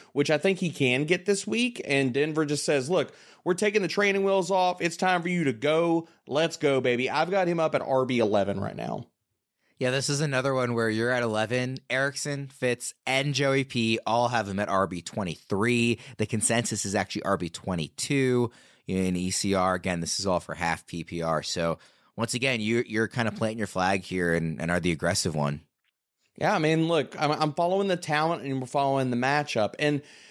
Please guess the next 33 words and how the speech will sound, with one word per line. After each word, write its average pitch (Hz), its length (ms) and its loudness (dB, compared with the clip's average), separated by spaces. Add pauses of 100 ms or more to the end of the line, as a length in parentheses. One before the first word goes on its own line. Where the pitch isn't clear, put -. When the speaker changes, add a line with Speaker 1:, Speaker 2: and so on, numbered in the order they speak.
(220)
Speaker 1:
the, 175 240 -2
the 175 200 0
injury 262 600 2
put 202 360 -2
us 180 220 0
back, 127 520 -2
okay? 131 460 2
N-, 143 300 -2
but 156 200 0 (400)
look 202 280 -2
at 359 80 -2
last 262 360 0
week. 285 440 -2 (460)
You, 214 260 0
you, 208 240 0
wh-, 208 440 -2
whether 226 200 0
you 240 160 0
wanna 285 180 2
turn 247 240 2
on 233 120 2
the 202 80 2
film, 240 440 0
you 208 80 2
wanna 190 140 2
look 175 240 2
at 175 60 -6
the 160 80 -2
numbers, 202 580 0 (160)
everything 240 800 0
says 175 580 0
Javonte 175 760 2
Williams 147 760 0